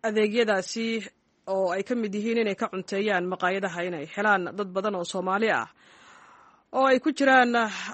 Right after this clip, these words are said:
ayaa waxa ay hadda ku baraarugeen in uu tallaalka muhiim yahay.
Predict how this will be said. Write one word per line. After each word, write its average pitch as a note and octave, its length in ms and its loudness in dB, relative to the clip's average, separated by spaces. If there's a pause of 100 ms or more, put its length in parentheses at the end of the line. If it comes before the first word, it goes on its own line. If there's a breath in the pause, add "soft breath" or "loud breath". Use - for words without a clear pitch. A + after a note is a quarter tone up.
ayaa G#3 680 4
waxa A3+ 320 0
ay F#3 160 0
hadda A3 260 -4
ku B3 100 -4
baraarugeen G3+ 680 0 (160)
in B3 240 0
uu F#3 180 -4
tallaalka F3+ 580 -2 (160)
muhiim F#3 420 -6
yahay. F#3 260 -2